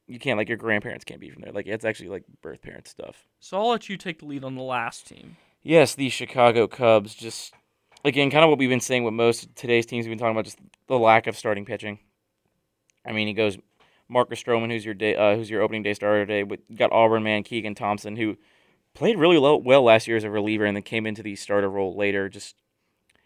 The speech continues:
Speaker 1: needed that. Cubs, r-, uh, interestingly enough, are starting the year off with no left-handers in their bullpen. They have two lefty starters, but just no lefties out of the pen this year for the Cubs.
Speaker 2: Yeah, um,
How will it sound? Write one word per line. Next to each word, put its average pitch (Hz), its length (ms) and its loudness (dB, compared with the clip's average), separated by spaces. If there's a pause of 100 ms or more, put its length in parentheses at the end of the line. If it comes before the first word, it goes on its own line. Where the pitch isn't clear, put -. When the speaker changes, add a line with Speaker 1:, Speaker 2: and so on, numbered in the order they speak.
(200)
Speaker 1:
needed 113 360 -2
that. 98 320 4 (240)
Cubs, 156 320 2
r-, 123 180 -8 (120)
uh, 117 220 4
interestingly 123 500 -4
enough, 113 240 0
are 110 80 -6
starting 117 320 -2
the 110 60 -8
year 117 140 2
off 113 120 2
with 107 120 -8
no 110 280 0
left-handers 117 640 -6
in 107 240 -10
their 101 240 -4
bullpen. 104 480 -10 (1080)
They 120 120 2
have 113 140 4
two 131 180 -6
lefty 123 260 0
starters, 110 380 -2
but 107 100 -16
just 104 160 -16
no 113 260 0
lefties 110 380 -6
out 98 140 -4
of 95 40 -12
the 95 60 -14
pen 98 240 -16
this - 120 -20
year - 100 -20
for - 80 -20
the - 40 -18
Cubs. - 420 -18 (1600)
Speaker 2:
Yeah, 185 580 -8 (260)
um, 95 840 -12